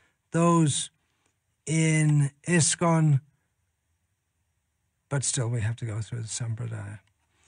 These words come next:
"I have created your good fortune," Srila Prabhupada said to a meeting of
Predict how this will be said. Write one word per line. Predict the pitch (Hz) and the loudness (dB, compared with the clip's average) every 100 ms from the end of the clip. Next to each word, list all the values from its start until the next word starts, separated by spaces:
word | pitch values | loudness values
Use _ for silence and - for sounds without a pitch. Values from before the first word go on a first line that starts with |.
| _ _ | _ _
"I | 151 | 2
have | 151 | 2
created | - 185 185 165 | 6 6 6 6
your | 175 | 2
good | 151 175 147 | 2 -2 -2
fortune," | 175 170 - 190 | -2 -2 0 0
Srila | 160 165 156 | 0 0 -2
Prabhupada | 143 151 151 143 | -4 -4 -2 -4
said | - 156 | -4 -4
to | - 156 | -4 -2
a | |
meeting | 139 156 147 156 151 | 0 0 -2 -2 -2
of | 139 131 | -2 -4